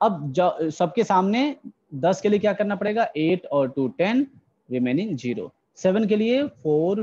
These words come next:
टू, वन, ये ज़ीरो। ये आपका बन गया hexadecimal to binary। अब step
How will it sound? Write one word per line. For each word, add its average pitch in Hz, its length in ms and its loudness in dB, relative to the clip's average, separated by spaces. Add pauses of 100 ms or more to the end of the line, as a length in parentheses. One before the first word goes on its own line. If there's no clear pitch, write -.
(120)
टू, 143 140 0 (340)
वन, 175 340 -2 (220)
ये 139 180 -8 (140)
ज़ीरो। - 240 -16 (300)
ये 214 120 2
आपका 175 300 0
बन 135 160 2
गया 208 340 2 (560)
hexadecimal 147 680 -2
to 247 100 -2
binary। 123 420 -2 (560)
अब 226 120 4
step - 520 -2